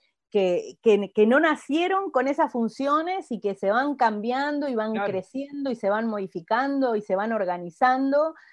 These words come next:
Speaker 1: este, también tiene, eh, también tiene esas cosas, tiene una cosa buenísima que tiene que ver con esa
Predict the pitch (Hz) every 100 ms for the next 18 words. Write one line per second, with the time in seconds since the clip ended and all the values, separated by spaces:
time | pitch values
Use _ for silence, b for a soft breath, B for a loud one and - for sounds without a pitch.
0 | b b 175 - 185 175 170 165 170 202
1 | 403 392 214 180 160 185 175 165 160 160
2 | 165 214 330 247 202 165 277 269 - 160
3 | 196 180 180 165 190 190 170 151 156 170
4 | 202 254 262 269 269 311 311 170 165 160
5 | 170 180 185 175 180 185 185 170 175 -
6 | 175 165 160